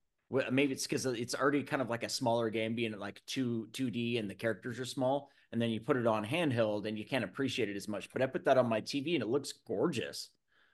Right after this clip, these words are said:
I was playing it last night and I was like, "This is actually a really pretty game." So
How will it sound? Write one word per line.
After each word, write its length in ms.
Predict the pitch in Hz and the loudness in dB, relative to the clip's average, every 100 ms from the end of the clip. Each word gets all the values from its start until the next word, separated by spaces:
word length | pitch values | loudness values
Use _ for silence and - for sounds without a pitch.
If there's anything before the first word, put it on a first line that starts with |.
| _ | _
I 40 | 110 | -6
was 80 | - | 0
playing 200 | 139 120 | 2 2
it 60 | |
last 280 | 113 113 123 | 2 0 2
night 120 | 117 | 0
and 80 | 120 | 0
I 40 | |
was 100 | 107 | -2
like, 140 | 104 98 | -2 -2
"This 100 | 117 | -2
is 60 | |
actually 280 | 185 190 113 | -2 0 -2
a 40 | 101 | 0
really 200 | 110 107 | 0 0
pretty 260 | 120 110 | -2 -2
game." 280 | 110 104 104 _ _ | -4 -6 -8 _ _
So 240 | - 67 | -14 -14